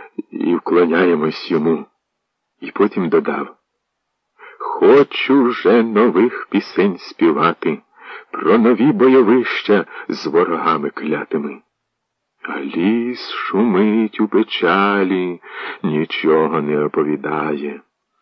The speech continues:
Сльози людські у тому шумі". Схилився Метуса,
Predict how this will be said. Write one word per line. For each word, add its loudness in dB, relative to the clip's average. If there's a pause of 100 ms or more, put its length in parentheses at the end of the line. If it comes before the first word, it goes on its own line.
(120)
Сльози 0
людські -2 (300)
у 0
тому 0
шумі". -4 (1160)
Схилився 0
Метуса, 0